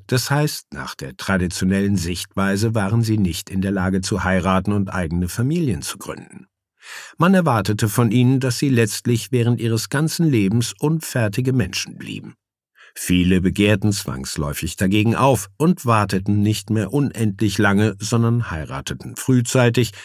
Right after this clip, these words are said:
verließen ihre Meister und begründeten eigene Behausungen und Familien. Das wiederum führte bei der entstehenden Arbeitgeberklasse zu einer moralischen Panik, die stark an die spätere moralische Panik über Teenager-Schwangerschaften erinnert.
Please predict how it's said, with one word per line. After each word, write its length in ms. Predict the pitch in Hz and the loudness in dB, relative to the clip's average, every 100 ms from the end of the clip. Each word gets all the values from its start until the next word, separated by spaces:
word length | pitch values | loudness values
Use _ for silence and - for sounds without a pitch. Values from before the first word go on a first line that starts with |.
| - | -18
verließen 480 | - 156 175 185 185 | -2 4 6 6 4
ihre 220 | 147 156 | 4 2
Meister 480 | 156 113 113 - 127 | 4 4 2 0 -2
und 160 | 120 120 | 0 -2
begründeten 720 | 135 - 107 90 87 117 98 | -2 0 2 2 0 -2 -2
eigene 400 | 117 104 107 110 | 0 0 2 0
Behausungen 800 | 110 110 95 90 80 92 101 98 | 0 0 2 0 2 2 2 0
und 120 | 113 | -2
Familien. 640 | - 139 117 - 92 - - _ _ _ - - - _ | 0 0 0 -2 -12 -16 -20 _ _ _ -20 -20 -20 _
Das 300 | 101 92 - | 0 0 0
wiederum 420 | 104 98 107 120 | 0 2 4 4
führte 400 | 117 131 131 131 | 2 2 2 0
bei 240 | 131 98 92 | -2 -6 -12
der 160 | - | -14
entstehenden 720 | - - - 107 107 104 104 95 | -12 -8 0 2 4 2 0 -2
Arbeitgeberklasse 1120 | 78 67 67 - 101 95 101 95 107 101 110 | -6 -6 -12 -4 -2 0 0 2 0 2 -2
zu 180 | - 123 | -2 -4
einer 240 | 117 120 | 0 2
moralischen 640 | 123 117 101 92 95 - 104 | 2 2 2 2 0 -2 0
Panik, 420 | 139 127 113 98 - - _ | 2 4 2 0 -12 -20 _
die 140 | 156 170 | -2 -2
stark 440 | - 135 135 - | -2 -2 -4 -4
an 120 | 123 | -2
die 120 | 127 127 | -2 -2
spätere 580 | - 107 98 101 107 | 0 0 2 0 0
moralische 720 | 110 92 73 92 127 104 95 95 | 2 0 0 0 0 0 -2 -4
Panik 500 | 92 90 95 104 98 | 0 2 2 0 -2
über 320 | 110 101 104 | -4 -2 -4
Teenager-Schwangerschaften 1400 | 101 131 87 90 78 76 - - 67 67 - 80 - 90 | -2 -2 -2 -4 -6 -6 -6 -6 -8 -8 -6 -6 -4 -4
erinnert. 500 | 82 - 190 - _ | -4 -8 -12 -14 _